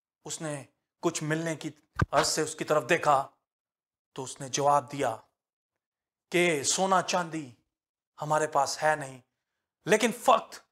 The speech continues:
जो हमारे पास अजीम और ख़ास चीज़ है, जिसकी वजह से हम आम से ख़ास हुए हैं, वो चीज़ हम तुझे दिए देते हैं, वो ख़ास चीज़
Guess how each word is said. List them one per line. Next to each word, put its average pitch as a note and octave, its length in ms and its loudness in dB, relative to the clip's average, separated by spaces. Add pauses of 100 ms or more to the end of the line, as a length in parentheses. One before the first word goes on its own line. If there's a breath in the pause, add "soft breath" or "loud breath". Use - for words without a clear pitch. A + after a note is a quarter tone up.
(280)
जो A3+ 180 6
हमारे G#3 320 8
पास G3+ 340 4
अजीम G3 400 2
और F#3+ 60 6
ख़ास G#3 440 4
चीज़ G3 320 -2
है, F3+ 520 2
जिसकी G#3 300 -2
वजह A3 260 6
से G3 420 -2 (180)
हम F#3+ 340 0
आम G#3 240 6
से G3 180 0
ख़ास G#3 420 4
हुए G3 240 0
हैं, F3 320 -2 (520)
वो G#3 260 6
चीज़ A3 380 0 (120)
हम G3+ 140 0
तुझे A3 300 2
दिए G#3+ 220 4
देते G3+ 300 2
हैं, D#3 340 -2 (320)
वो A3 120 4
ख़ास G3+ 460 4
चीज़ G#3+ 300 -4